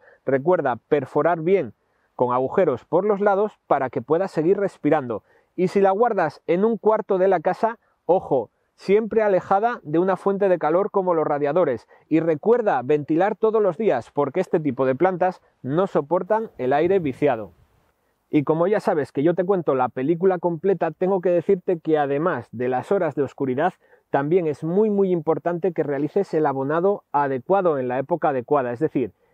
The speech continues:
que en primavera y en verano abones la planta para que desarrolle floración. Eso se consigue añadiendo fósforo y potasio en la primavera, entre la primavera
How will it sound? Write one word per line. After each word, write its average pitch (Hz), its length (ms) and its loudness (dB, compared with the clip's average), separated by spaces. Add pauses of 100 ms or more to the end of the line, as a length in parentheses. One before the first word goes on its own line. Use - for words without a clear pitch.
(140)
que 143 80 2
en 131 120 -4
primavera 143 540 0
y 131 100 0
en 123 120 -2
verano 147 400 0 (240)
abones 147 360 -2
la 170 100 2
planta 175 440 -4 (100)
para 131 180 0
que 123 100 -6
desarrolle 135 440 -2
floración. 131 600 -2 (300)
Eso 143 200 -4
se 185 140 -2
consigue 202 560 0
añadiendo 139 760 0 (320)
fósforo 220 600 0 (180)
y 143 140 0
potasio 139 680 -2 (160)
en 143 260 0
la 131 140 0
primavera, 123 640 -2 (200)
entre 117 280 -4
la 117 120 0
primavera 147 600 0